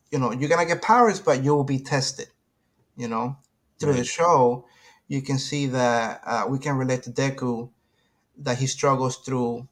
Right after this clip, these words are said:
Speaker 1: through a lot of stuff. Um, a lot of characters, a lot of people, us,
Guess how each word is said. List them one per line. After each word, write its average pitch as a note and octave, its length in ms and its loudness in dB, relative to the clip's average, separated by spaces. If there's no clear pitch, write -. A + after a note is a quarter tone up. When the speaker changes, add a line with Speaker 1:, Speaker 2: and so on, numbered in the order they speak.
Speaker 1:
through B2+ 160 0
a A2+ 40 0
lot C3 140 4
of A2+ 60 -4
stuff. - 440 -8
Um, A2 580 -4
a B2 60 -4
lot B2+ 140 0
of B2 60 -4
characters, C3 680 -4
a B2 40 -6
lot C3+ 180 2
of - 80 -6
people, C#3+ 460 -6
us, C3+ 440 0